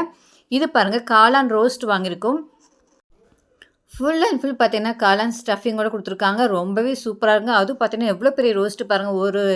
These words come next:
ரோஸ்ட் வாங்கினா ஒருத்தங்க தாராளமா சாப்பிடலாம். அவ்வளோ,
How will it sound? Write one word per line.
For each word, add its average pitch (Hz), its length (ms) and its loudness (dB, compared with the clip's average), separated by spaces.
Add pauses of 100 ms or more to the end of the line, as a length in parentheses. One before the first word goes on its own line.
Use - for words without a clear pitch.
(440)
ரோஸ்ட் 254 360 4
வாங்கினா 214 380 0
ஒருத்தங்க 196 720 0
தாராளமா 208 540 2
சாப்பிடலாம். 208 600 0
அவ்வளோ, 190 360 -2